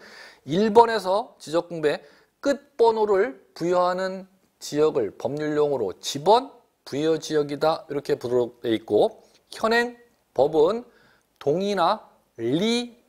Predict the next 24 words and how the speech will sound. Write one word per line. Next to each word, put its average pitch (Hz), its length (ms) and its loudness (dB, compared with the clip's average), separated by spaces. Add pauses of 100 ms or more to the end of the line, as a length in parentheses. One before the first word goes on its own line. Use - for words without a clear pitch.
(100)
단위로 143 680 -4
지번을 127 500 -2
부여하도록 101 400 -4
돼 92 100 -6
있습니다. - 480 -14 (160)
그럼 262 220 2
이제 147 280 -2 (240)
해보면 160 300 -6
되지 104 300 -4
뭐. 76 200 -12 (720)
동작구청장은 196 1160 2 (300)
만필지를 196 800 0
일 202 260 -2
번에서 214 580 0 (640)
끝번까지 202 840 0
부여해 160 260 0
놓지를 160 320 -4
않고 127 560 -2 (340)
동작구 214 640 2
내에 139 440 -2 (1700)
요게 208 260 2
지번 185 280 -4
부여 170 180 0
지역이죠. 123 400 -10